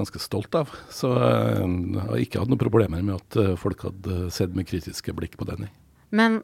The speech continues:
Speaker 2: med hånda på hjertet, du skriver jo mye, selv om du ikke, eh,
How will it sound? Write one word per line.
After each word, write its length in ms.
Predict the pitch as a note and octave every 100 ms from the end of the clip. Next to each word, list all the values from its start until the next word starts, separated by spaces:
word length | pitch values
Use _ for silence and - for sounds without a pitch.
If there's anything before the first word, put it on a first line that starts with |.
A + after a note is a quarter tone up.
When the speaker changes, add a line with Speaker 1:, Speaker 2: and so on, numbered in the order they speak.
| - A3
Speaker 2:
med 80 |
hånda 240 | A#3+ G#3 D#3
på 140 | G3
hjertet, 400 | F#3+ - D3 D#3
du 80 | G3
skriver 480 | G3+ - G#3+ F#3+ D3+
jo 120 | F3 A3 - - _ F#3+
mye, 300 | G3+ A3 D#3+
selv 300 | - G3+ F#3+
om 60 | F#3+
du 60 | F3+
ikke, 240 | F3+ D#3+
eh, 1800 | D#3+ D#3+ E3 D#3 - - _ _ _ _ _ _ _ - G3 F#3 F3+ F3